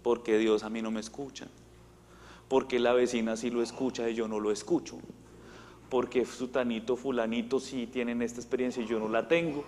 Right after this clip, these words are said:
Y empezamos Y es bueno evaluar, pensar, reflexionar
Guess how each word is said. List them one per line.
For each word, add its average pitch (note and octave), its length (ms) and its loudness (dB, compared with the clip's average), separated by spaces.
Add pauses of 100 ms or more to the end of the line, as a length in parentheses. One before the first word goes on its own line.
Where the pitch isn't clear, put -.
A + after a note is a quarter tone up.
(720)
Y A2+ 80 -4
empezamos A#2+ 720 -2 (540)
Y E3+ 180 4
es E3+ 180 8
bueno A#3 360 10 (160)
evaluar, B2+ 600 10 (460)
pensar, D3 560 4
reflexionar C3 760 -2